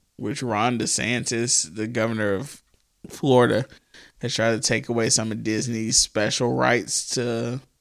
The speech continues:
protect himself as a entity.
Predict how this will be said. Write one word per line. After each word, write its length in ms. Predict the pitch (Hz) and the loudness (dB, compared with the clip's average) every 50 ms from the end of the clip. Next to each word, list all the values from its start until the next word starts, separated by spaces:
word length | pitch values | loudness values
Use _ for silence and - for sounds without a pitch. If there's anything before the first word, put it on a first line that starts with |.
| _ _ _ _ _ _ - | _ _ _ _ _ _ -6
protect 420 | - 131 123 - - 139 123 131 | -4 -4 -2 0 -2 -2 -2 -4
himself 460 | 131 123 117 - 123 120 123 127 - | -8 -6 -4 -2 -2 -2 -2 -4 -4
as 400 | 117 117 117 117 127 135 135 - - | -4 -4 -4 -4 -4 -4 -4 -4 -4
a 420 | - 120 120 113 104 95 117 135 - _ _ _ _ _ _ _ _ _ _ - | -4 -4 -2 -2 -2 -4 -4 -6 -8 _ _ _ _ _ _ _ _ _ _ -2
entity. 540 | 127 139 135 - 156 156 160 175 190 - | -2 -2 0 -2 -2 -2 -2 -4 -6 -8